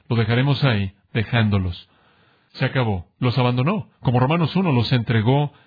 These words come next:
los entregó, los entregó. Una acción muy simbólica. El último encuentro con ellos en Galilea, dejándolos. Eso es trágico, ¿no es cierto? El mundo entero está lleno de gente así que vive en la oscuridad.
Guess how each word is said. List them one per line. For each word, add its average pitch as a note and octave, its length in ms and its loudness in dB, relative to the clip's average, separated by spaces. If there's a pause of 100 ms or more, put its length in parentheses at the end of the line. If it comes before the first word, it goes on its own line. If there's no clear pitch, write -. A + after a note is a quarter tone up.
los A#2 200 -2
entregó, G#2+ 400 2
los B2+ 180 -2
entregó. A2+ 460 0 (300)
Una C3 100 0
acción A#2+ 240 0
muy C3 240 2
simbólica. G2+ 640 -2 (300)
El C#3+ 120 4
último E3+ 240 2
encuentro E3 360 0
con D#3+ 160 0
ellos F3+ 280 0
en A#2+ 80 0
Galilea, B2+ 400 0
dejándolos. A2 720 -2 (540)
Eso C#3+ 160 -4
es B2+ 140 -4
trágico, G#2 420 -2
¿no A2 80 2
es A#2+ 80 0
cierto? E3 340 0 (340)
El D#3 100 2
mundo F#3 180 2
entero F3 260 0
está D3 200 0
lleno D3+ 800 -2
de A#2 100 -2
gente C3 380 0
así D3 500 0 (320)
que B2 120 0
vive D3+ 200 2
en D3 100 0
la C#3 60 4
oscuridad. A#2 720 0